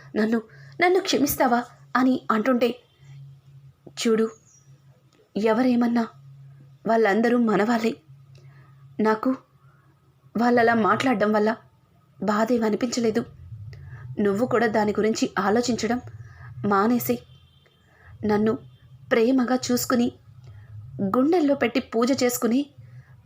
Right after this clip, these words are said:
మంచి భర్త దొరికిండు. నీలాంటి భర్త నాకు దూరమైతే బాధపడాలి.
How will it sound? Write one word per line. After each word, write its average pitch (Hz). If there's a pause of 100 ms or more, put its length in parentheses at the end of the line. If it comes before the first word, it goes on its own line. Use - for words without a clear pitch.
మంచి 196
భర్త 196
దొరికిండు. 233 (840)
నీలాంటి 277
భర్త 208 (420)
నాకు 339
దూరమైతే 254
బాధపడాలి. 240